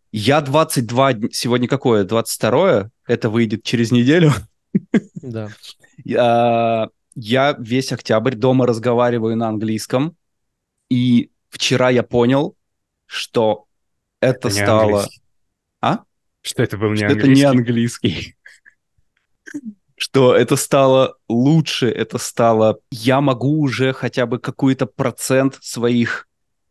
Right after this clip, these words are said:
Speaker 1: не то что мыслей, а эмоций рассказать этим языком. И это уже не так некомф-, это все еще некомфортно,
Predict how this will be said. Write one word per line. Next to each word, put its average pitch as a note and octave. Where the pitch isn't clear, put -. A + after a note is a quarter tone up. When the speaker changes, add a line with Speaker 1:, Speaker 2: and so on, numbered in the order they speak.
Speaker 1:
не A#2
то F3
что F#3
мыслей, C3+
а A2
эмоций A#2+
рассказать C3
этим A#2+
языком. A#2+
И B2+
это B2
уже B2
не B2+
так C3+
некомф-, A#2
это A#2
все -
еще B2+
некомфортно, B2